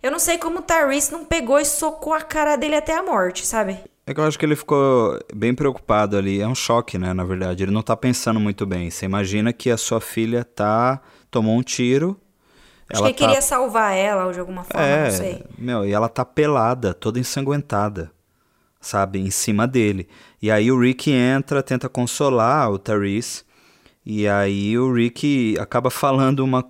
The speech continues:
Speaker 2: uma coisa que, que, tipo, mostra que pro final da H Q a gente também vai ser surpreendido mais uma vez.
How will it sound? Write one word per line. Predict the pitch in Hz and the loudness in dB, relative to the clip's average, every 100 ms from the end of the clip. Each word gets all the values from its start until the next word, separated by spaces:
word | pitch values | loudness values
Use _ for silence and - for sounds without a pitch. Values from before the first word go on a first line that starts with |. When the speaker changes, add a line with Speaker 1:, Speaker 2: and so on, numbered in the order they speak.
| - | -6
Speaker 2:
uma | 120 127 | -4 -2
coisa | 131 123 139 151 | 2 2 2 -2
que, | 151 160 156 - - - _ _ _ _ | -4 -2 -2 -6 -18 -20 _ _ _ _
que, | - 123 120 110 80 60 - - _ - | -2 0 2 0 -4 -6 -12 -20 _ -14
tipo, | - 131 117 104 - - | -4 2 4 4 0 -2
mostra | 110 113 123 - 147 160 - - _ _ _ _ _ _ | 2 2 2 0 0 -2 -4 -20 _ _ _ _ _ _
que | - - | -8 -4
pro | - | -2
final | 123 123 117 | -2 0 2
da | 143 | 2
H | 151 143 | 2 0
Q | - 123 | 0 0
a | 123 | 2
gente | 131 123 | 0 -4
também | 120 113 | -2 0
vai | 123 | 0
ser | 127 135 | -2 -4
surpreendido | - 131 131 127 113 123 | -4 -4 -2 0 0 -2
mais | 123 120 | 0 0
uma | 139 151 | 0 0
vez. | 123 95 - | 0 0 -6